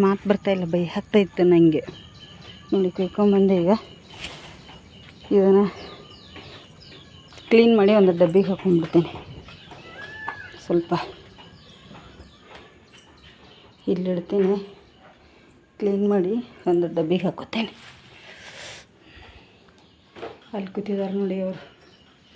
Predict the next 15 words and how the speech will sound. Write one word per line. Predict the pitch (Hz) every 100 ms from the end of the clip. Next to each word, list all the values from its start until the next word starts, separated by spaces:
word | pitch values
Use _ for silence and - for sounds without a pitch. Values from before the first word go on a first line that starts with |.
| _ - - - -
ಯಜಮ್-, | 185 190 180 185 185 - - - - -
ಶ್ರೇಯಮ್ | - 190 202 202
ಅವ್ರು | 180 - - 175
ಯಜಮಾನ್ರು | 170 175 180 165
ಅಂತೀನಿ. | 165 165 160 - _ _ - - - - - _ 196
ಇವತ್ತು | 196 -
ಕಾಲೇಜ್ | 190 190 190
ರಜೆ | 180 196
ಏನಮ್ಮ? | 202 196 226 - - - _ - 220 214 214 _ _ - _ _ - - - - _ - - _ _ - - - _ _
ಕೂತ | 196 190 190 -
ಕೂತಿದ್ದಾರೆ | 185 196 185 180 175 175
ಇವರು. | 175 180 - - - _ _ _ - - - - -
ಕೂತ್ಕೊಳ್ಳಿ | 202 196 202 202 208
ಫ್ರೆಂಡ್ಸ್. | 196 185 214 180
ಅಷ್ಟರಲ್ಲಿ | - 196 196 269